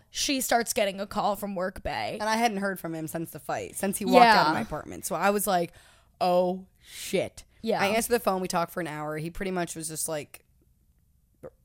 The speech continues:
Speaker 2: you know, giving out to me the whole time, just,
Speaker 1: Mm-hmm.
Speaker 2: like, going off, as he should. And I was like, "Yep, yep, like, I can take it."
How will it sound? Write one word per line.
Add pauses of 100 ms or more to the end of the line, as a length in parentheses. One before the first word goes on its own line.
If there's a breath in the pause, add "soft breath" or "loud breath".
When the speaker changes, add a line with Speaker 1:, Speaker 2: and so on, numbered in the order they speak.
(200)
Speaker 2:
you
know, (400)
giving
out
to
me
the
whole
time, (120)
just,
Speaker 1:
Mm-hmm.
Speaker 2:
like,
going
off,
as
he
should. (680)
And
I
was
like,
"Yep,
yep,
like,
I
can
take
it."